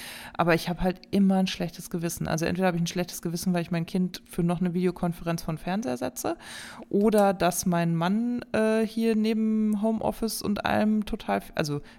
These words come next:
bei uns muss man ja sagen, ist das überhaupt nicht eingetreten, wie, ähm, das bei allen anderen Paaren der Fall ges-,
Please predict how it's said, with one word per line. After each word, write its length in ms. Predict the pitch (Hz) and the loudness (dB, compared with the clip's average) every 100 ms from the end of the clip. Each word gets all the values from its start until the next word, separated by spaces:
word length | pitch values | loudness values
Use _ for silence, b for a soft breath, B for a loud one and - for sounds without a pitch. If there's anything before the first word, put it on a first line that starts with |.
| - | -2
bei 140 | 165 - | 2 2
uns 160 | 160 | 2
muss 100 | 165 | 0
man 80 | 160 | 0
ja 80 | 151 | 2
sagen, 220 | 151 151 | 0 0
ist 180 | 160 - | -4 -4
das 120 | 156 | -6
überhaupt 220 | 151 151 | -4 -4
nicht 180 | 170 - | -4 -4
eingetreten, 640 | 147 147 - 156 147 156 143 | -4 -6 -6 -4 -2 -2 -4
wie, 340 | 143 151 151 - - | -6 -4 -4 -4 -2
ähm, 400 | 147 147 147 147 | -2 -2 -2 -4
das 160 | 147 - | -8 -6
bei 160 | 151 - | -2 0
allen 300 | 160 147 - | 0 0 0
anderen 260 | 180 175 | 2 2
Paaren 260 | - 151 147 | 0 -2 -2
der 100 | 147 | -2
Fall 180 | - 156 | -4 -4
ges-, 380 | 147 - - | -4 -8 -14